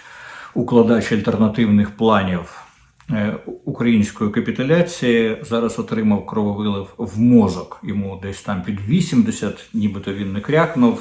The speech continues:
сказав навіть два слова, але уже однозначно, що все.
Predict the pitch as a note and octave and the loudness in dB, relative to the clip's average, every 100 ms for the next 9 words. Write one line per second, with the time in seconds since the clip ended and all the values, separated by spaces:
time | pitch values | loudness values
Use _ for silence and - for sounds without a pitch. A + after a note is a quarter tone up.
0 | - - F#2+ G#2 G2 F#2+ F#2+ F#2 F#2+ G2+ | -8 -10 -2 0 0 -4 -8 -10 -4 -4
1 | - C#3+ D#3+ B2 G2 F#2+ A2 F#2 F#2+ F#2 | -2 0 0 2 0 0 -2 -4 -8 -10
2 | G#2 F#2 F#2+ F2+ G#2+ G#2+ - F2 F2+ - | -10 -10 -12 -6 -4 -4 -8 -14 -14 -14
3 | F#2 - E2+ | -14 -12 -14